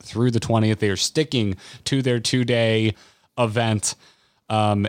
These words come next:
and the official announcement is really only for the community, uh, contests.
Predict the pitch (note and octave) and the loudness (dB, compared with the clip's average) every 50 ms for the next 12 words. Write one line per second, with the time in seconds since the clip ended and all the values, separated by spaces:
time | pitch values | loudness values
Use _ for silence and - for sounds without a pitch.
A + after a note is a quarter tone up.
0 | - - A2 G#2+ G#2 G#2 G2+ G2 F#2+ G#2 G2+ G2+ A2 A2 A2 G#2+ - D3+ - C#3+ | -2 -2 0 2 2 2 0 0 0 0 0 0 0 0 -2 -2 0 0 0 0
1 | C3 B2 B2 A#2+ A#2 A2 - - A#2 A2 - - - - - - - - - B2 | 0 2 2 2 0 0 0 0 -2 -2 -2 -6 -14 -20 -20 -20 -18 -8 -4 -2
2 | A#2 G#2+ G#2+ A2+ A#2+ D3+ G3+ B3 A#3 G3+ E3+ E3+ E3+ D#3+ D#3+ D3+ C#3 C3 - C#3+ | -2 0 0 -2 -2 0 0 0 2 2 0 0 2 0 2 2 0 0 0 0
3 | C3+ B2 A#2+ - - - A#2 A#2 A#2 A#2 A2+ A2+ G#2+ G#2 G#2 G#2 G2+ G2+ F#2+ F2 | 0 0 -2 -2 -2 -2 0 0 2 2 0 0 0 0 0 0 0 -2 -4 -4
4 | - _ _ _ _ _ _ _ _ - A2+ A2 G2+ G2 - - - A2+ G#2 F#2 | -8 _ _ _ _ _ _ _ _ -12 -8 -6 -6 -6 -4 -2 -2 -2 -2 -2
5 | - - F#2+ - - - - - - - - | -6 -10 -10 -6 -6 -6 -4 -2 -2 -2 -2